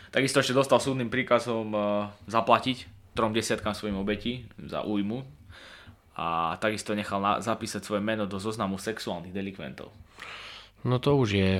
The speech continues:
Speaker 2: to už je dokonca na úrovni tri, hej, čo je vysoké riziko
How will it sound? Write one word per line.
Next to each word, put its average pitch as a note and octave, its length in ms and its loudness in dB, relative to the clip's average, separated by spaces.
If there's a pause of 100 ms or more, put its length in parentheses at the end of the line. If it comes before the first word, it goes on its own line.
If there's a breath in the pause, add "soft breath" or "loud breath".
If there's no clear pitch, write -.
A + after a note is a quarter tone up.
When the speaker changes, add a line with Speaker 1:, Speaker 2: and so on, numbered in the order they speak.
(160)
Speaker 2:
to B2 80 2
už G#2+ 140 2 (100)
je G2 160 4 (1700 soft breath)
dokonca A2 400 2
na G#2+ 160 4
úrovni A#2 480 2
tri, A#2 240 4
hej, G#2 160 2
čo - 160 -4
je G#2+ 240 4
vysoké A2 400 0
riziko G#2 480 -2